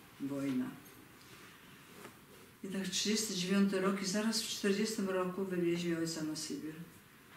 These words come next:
To była pierwsza nasza taka klęska. Została mama z czwórką dzieci i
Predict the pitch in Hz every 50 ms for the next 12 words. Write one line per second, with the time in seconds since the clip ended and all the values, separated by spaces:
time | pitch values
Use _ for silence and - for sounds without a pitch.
0 | - - - - - - - - - - - - - - 190 185 180 180 180 -
1 | - 185 180 175 175 - 165 165 165 170 170 170 165 165 165 170 170 170 170 170
2 | 170 170 170 170 - - - 175 175 180 - - - 220 208 - - 277 - -
3 | - - - - - - - - - - - - 175 170 175 180 180 180 - -
4 | - - - - - 180 180 180 - - 208 196 190 190 190 180 175 170 170 185
5 | 202 196 - - - - 202 196 196 - 185 175 170 160 165 165 - - 202 196
6 | - - 180 175 175 175 175